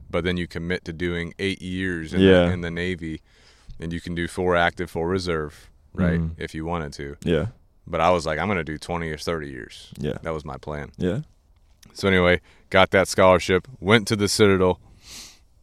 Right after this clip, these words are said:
Speaker 1: and, uh, started off as a physics major.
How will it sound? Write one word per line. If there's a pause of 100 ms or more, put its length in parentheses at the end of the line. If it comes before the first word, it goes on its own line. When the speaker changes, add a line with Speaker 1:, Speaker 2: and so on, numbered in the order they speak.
(120)
Speaker 1:
and,
uh, (360)
started
off
as
a
physics
major.